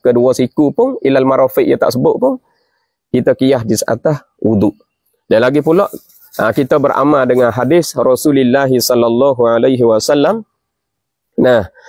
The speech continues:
yang kata siapa ke siku hak ni tu, ah, siapa ke siku hak ni tu, kita beramal dengan, ah, dengan ayatnya, ah, dengan hadisnya, ah, iaitu hadis, ah, sebutnya di sini,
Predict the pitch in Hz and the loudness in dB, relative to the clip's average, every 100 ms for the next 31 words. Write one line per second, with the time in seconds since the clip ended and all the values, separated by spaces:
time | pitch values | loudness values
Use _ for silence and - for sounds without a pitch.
0 | - - - 127 127 135 165 151 139 - | -20 -6 -2 0 0 0 -2 0 -2 0
1 | 160 135 143 139 131 123 113 - 135 - | -2 0 2 2 2 2 0 0 -2 0
2 | 165 135 135 127 190 240 _ _ _ _ | 2 2 0 0 0 -2 _ _ _ _
3 | _ _ _ - 113 117 127 - 139 143 | _ _ _ -4 -2 0 -2 -2 -2 -2
4 | 131 139 - 143 139 131 196 180 147 147 | -2 -2 0 0 2 -2 0 -2 0 0
5 | 131 131 127 135 147 135 139 139 139 143 | 0 0 0 2 2 2 2 2 2 -2
6 | 135 - - 117 113 113 110 107 107 120 | -10 -6 -2 0 0 0 0 0 0 0
7 | 127 131 147 - 147 240 233 _ _ _ | 0 0 0 0 0 -2 -6 _ _ _
8 | 117 120 127 131 131 160 139 139 202 214 | 0 2 2 0 0 -2 0 0 0 -2
9 | _ _ _ _ _ - 107 117 117 117 | _ _ _ _ _ -4 0 2 2 2
10 | 123 123 160 151 143 135 156 _ _ _ | 0 0 0 2 2 0 -6 _ _ _
11 | _ _ _ - 113 120 147 127 - - | _ _ _ -6 -2 0 0 -4 -6 -2
12 | 120 117 113 113 110 113 131 160 - 143 | 0 0 0 0 -2 -2 -2 0 2 2
13 | 147 143 147 147 | 2 0 0 0